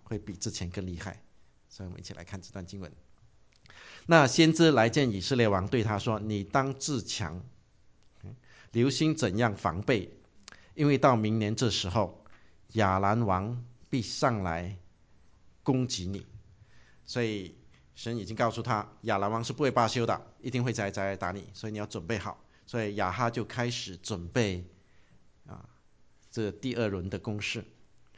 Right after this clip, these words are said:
啊，这是在以色列发生的事情。那亚兰王打败了之后，啊，啊，铩羽而归，回到亚兰，心有不甘呐。所以呢，呃，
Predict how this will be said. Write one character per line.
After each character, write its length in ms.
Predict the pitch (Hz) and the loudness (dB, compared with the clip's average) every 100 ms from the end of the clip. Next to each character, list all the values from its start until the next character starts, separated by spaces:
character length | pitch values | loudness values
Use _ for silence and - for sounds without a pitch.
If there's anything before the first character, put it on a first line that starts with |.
| _ | _
啊， 120 | - - | -16 -6
这 140 | 170 | -2
是 160 | 147 151 | 0 0
在 380 | 160 135 113 101 101 | 6 6 6 2 -6
以 120 | 87 | -8
色 140 | - | -2
列 80 | 120 | 0
发 160 | 120 104 | 2 0
生 160 | 117 | -2
的 80 | 101 | -4
事 160 | - 104 | -8 -8
情。 260 | - 82 85 _ - - _ - - - | -8 -10 -14 _ -20 -20 _ -20 -20 -4
那 200 | 175 - 156 | -2 -2 0
亚 200 | 147 120 | 2 4
兰 240 | 123 175 | 2 4
王 320 | 147 123 180 - - | 4 4 2 -2 0
打 180 | 113 - | 0 4
败 220 | 185 151 | 4 6
了 120 | 123 | 4
之 100 | 160 | 0
后， 360 | 147 135 - - _ - _ _ - _ - | 2 2 0 -16 _ -20 _ _ -20 _ -14
啊， 140 | 98 117 _ - _ _ _ - - - - | -14 -14 _ -20 _ _ _ -20 -20 -20 -18
啊， 280 | 98 104 - _ _ _ | -16 -16 -18 _ _ _
铩 340 | - 180 160 | -4 -2 4
羽 180 | 170 113 | 4 2
而 140 | 98 117 | 0 4
归， 380 | 180 170 - - - _ _ - - | 6 6 2 -10 -20 _ _ -20 -6
回 220 | - 156 | 0 4
到 280 | 196 165 131 | 8 8 8
亚 180 | 131 110 | 4 4
兰， 260 | 110 143 - - - - - - _ _ _ | 4 2 0 -16 -20 -20 -20 -20 _ _ _
心 480 | - - 196 190 175 | -12 2 6 8 8
有 160 | 120 | 6
不 160 | 95 127 | 4 2
甘 240 | 139 117 | 4 6
呐。 120 | 104 - - - _ - - - - - | 4 -4 -14 -20 _ -20 -20 -20 -20 -16
所 240 | - 170 208 | 2 6 8
以 140 | 175 | 8
呢， 200 | 170 180 - - - - - | 6 2 -4 -20 -20 -20 -18
呃， 240 | - 120 | -8 -8